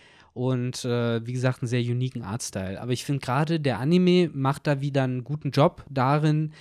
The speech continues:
äh, das alles ein bisschen in Ordnung zu bringen. Weil ich weiß nicht, Benni, hast du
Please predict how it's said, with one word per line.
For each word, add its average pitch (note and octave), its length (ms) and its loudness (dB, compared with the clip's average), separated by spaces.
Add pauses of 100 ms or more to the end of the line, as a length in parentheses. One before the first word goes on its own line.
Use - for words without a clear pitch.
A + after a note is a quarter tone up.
(300)
äh, B2 600 0 (240)
das B2+ 240 -2
alles D3 320 4
ein D3+ 80 0
bisschen C#3 360 2
in C3 100 2
Ordnung C3+ 440 2
zu B2 180 -8
bringen. A#2 320 -6
Weil A#2 200 0
ich A#2 120 -6
weiß C#3+ 160 2
nicht, D3+ 120 -2
Benni, D3+ 220 0
hast B2+ 340 -4
du D#3+ 200 -4